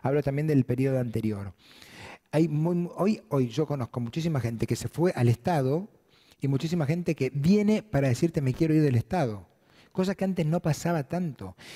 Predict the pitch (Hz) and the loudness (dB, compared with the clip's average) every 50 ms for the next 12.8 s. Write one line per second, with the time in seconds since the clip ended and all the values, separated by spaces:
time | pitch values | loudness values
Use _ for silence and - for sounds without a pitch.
0 | - - - - 170 180 240 269 - 190 135 127 - - - 135 123 131 147 147 | -18 -18 -4 0 2 2 2 2 2 0 0 0 -2 0 0 2 4 4 2 2
1 | 143 127 - - 135 127 131 123 117 110 107 104 113 - _ - 143 139 127 - | 2 -2 -2 -2 -4 -2 0 0 2 2 2 2 0 -4 _ -2 -2 -2 0 2
2 | 160 180 202 214 208 - 190 190 196 196 185 165 143 143 156 147 - - - _ | 4 4 6 4 2 0 -2 0 0 2 2 2 0 -2 -6 -8 -12 -20 -10 _
3 | 165 147 147 151 156 - 175 156 - 214 220 214 - - - 196 202 196 175 - | 0 2 2 2 2 0 -2 -2 0 0 0 0 0 0 -2 0 0 0 0 0
4 | - 185 190 165 135 - - 202 202 160 123 107 - 87 80 - - _ _ _ | 0 0 0 0 -2 -2 -4 -4 -4 -4 -8 -10 -12 -16 -16 -18 -20 _ _ _
5 | _ _ _ _ _ - - - - - - - - - 131 147 147 139 151 135 | _ _ _ _ _ -20 -20 -20 -20 -20 -20 -10 -6 -2 0 2 4 4 2 2
6 | - - - - - - - - - - - 139 131 - 165 160 160 170 165 170 | 0 -4 -14 -20 -20 -20 -18 -18 -10 -2 0 0 0 0 0 0 0 2 2 2
7 | 165 202 247 262 - - 170 156 139 131 123 123 120 113 139 147 160 170 151 120 | 2 2 2 0 2 2 2 4 4 2 2 0 -2 -2 0 0 0 0 0 0
8 | 131 120 - 175 202 226 208 175 - - 143 127 - 147 127 131 117 107 143 147 | -2 0 0 2 2 2 2 0 -2 -4 -2 -2 -2 -2 0 0 0 0 0 -2
9 | 143 127 131 120 131 131 127 120 107 - - 120 101 98 95 - 101 107 - - | -2 -4 -2 -2 -2 -2 -2 -2 -4 -2 -2 -4 -4 -4 -10 -12 -14 -14 -6 -6
10 | 131 123 - 156 151 147 147 147 139 127 139 127 117 - 117 104 101 98 95 92 | -6 -4 -2 -4 -2 -2 -2 -2 0 0 0 0 2 0 0 -2 -2 -4 -8 -10
11 | 101 - 147 110 107 107 117 - 131 151 170 165 131 - 170 175 175 - 175 156 | -10 -8 -6 -4 -2 -2 -2 -2 -2 0 0 -2 0 0 0 0 0 -2 -6 -6
12 | - - 131 139 156 165 156 131 - 151 143 - 151 143 143 - | -6 -6 -4 -2 0 0 0 0 0 -2 0 2 2 2 2 0